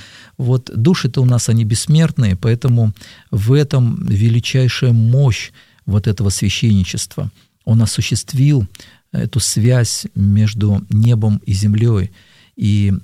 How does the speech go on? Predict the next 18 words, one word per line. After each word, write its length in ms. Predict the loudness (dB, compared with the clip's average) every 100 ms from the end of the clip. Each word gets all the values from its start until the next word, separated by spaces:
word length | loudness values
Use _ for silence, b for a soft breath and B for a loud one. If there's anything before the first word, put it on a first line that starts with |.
| -8
э, 440 | -6 -4 -4 -6 -10 -12 -10
Афанасий 540 | -8 0 2 2 0 0
Великий, 360 | 0 0 0
мы 140 | 0 0
тут 180 | -4 -10
вспоминали 480 | -2 2 2 2
как 200 | -2 -6
раз 300 | -4 -2 -4 -6 -4
эти 240 | -4 -4
все 200 | -4 -4
высказывания 640 | -4 -2 0 0 0 0 2
на 260 | 2 0
Рождество, 640 | 0 -2 -4 -4 0 0 0 B B B B
э, 120 | -6
сказал 400 | -4 -2 0 0
такую 480 | 0 -4 -2 0 0
замечательную 640 | 0 0 2 0 2 0
фразу: 460 | 0 0 0 0 -4